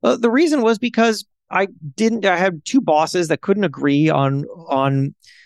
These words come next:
um, what they wanted in the magazine, which meant that I never felt competent because I never felt like I could understand what they wanted. And therefore all my stories were rejected or they were,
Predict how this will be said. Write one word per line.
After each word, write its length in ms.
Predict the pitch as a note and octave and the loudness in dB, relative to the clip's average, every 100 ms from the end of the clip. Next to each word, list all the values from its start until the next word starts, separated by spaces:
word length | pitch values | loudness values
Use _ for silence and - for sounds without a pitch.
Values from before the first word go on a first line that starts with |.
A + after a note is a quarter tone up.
| _ | _
um, 300 | - C3+ C3+ | -2 -2 -2
what 180 | E3 D#3+ | -2 0
they 100 | F3+ | 2
wanted 460 | C#3 C3+ C#3+ C#3 D3 | 2 2 2 0 0
in 60 | |
the 60 | C#3 | 0
magazine, 400 | C3 C3 B2 D3+ | 0 0 -2 -2
which 140 | D#3 | -2
meant 120 | D3+ D3 | -2 0
that 100 | D3 | 0
I 60 | |
never 460 | C3+ D#3 G#3 G3+ - | 2 0 0 0 -2
felt 220 | D#3+ D3 | -2 -2
competent 500 | - E3 F#3 B2+ C#3+ | -2 -2 0 0 -2
because 200 | D3+ D3+ | -2 0
I 80 | D3 | 0
never 260 | D3 D#3 F3 | 0 0 0
felt 200 | E3 D3 | 0 -2
like 120 | C#3+ | -2
I 60 | C3 | -2
could 140 | C3 | -2
understand 440 | C#3 C#3+ - C#3 | -2 -2 -2 -2
what 120 | C3 - | -2 0
they 120 | C3 | 0
wanted. 460 | A#2+ F3+ G#3+ E3+ | 2 2 2 0
And 100 | C#3 | 0
therefore 260 | C#3+ D3 C3+ | 0 0 0
all 220 | C#3+ E3+ | 2 2
my 140 | F3+ D3 | 2 -2
stories 600 | - D#3 D#3 D3+ C#3 - | -2 0 2 0 -2 -6
were 140 | - | -10
rejected 640 | B2 - F#3+ F3 F3 D#3+ | -8 -2 -2 0 2 2
or 120 | D3 C3 | 2 0
they 160 | B2+ | -2
were, 160 | - | -2